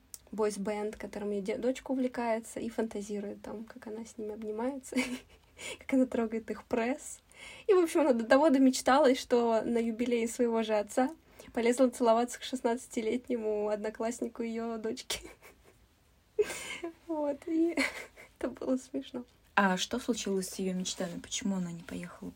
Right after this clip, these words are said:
Speaker 2: путешествовать или периодически не делает этого?
Speaker 1: А, ну, во-первых, потому что они вот, ну, она ж, э, вышла замуж за своего мужа Майлза, когда она была беременна. Вот, и,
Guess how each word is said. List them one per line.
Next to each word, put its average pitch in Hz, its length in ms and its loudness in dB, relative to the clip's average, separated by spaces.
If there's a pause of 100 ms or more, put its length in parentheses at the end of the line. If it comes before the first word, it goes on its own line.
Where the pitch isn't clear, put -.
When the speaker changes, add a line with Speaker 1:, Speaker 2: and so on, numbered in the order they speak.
Speaker 2:
путешествовать - 1000 -6 (540)
или 185 200 -2
периодически 190 720 -4
не 180 160 -6
делает 170 440 -10
этого? 180 360 -10 (120)
Speaker 1:
А, 247 360 2 (140)
ну, 285 220 0 (440)
во-первых, 240 680 0
потому 226 360 -4
что 202 480 -10 (400)
они 214 380 -4
вот, 190 220 -8
ну, - 120 6
она 208 520 4
ж, - 340 -10
э, 214 180 -6
вышла 208 460 -8
замуж 220 520 -2
за 196 440 -4 (360)
своего 202 280 -6
мужа 196 200 -6 (140)
Майлза, 208 380 -6 (280)
когда 208 400 -4
она 208 140 -4
была 202 200 -6
беременна. 269 520 0 (720)
Вот, 208 300 -6
и, 233 340 -2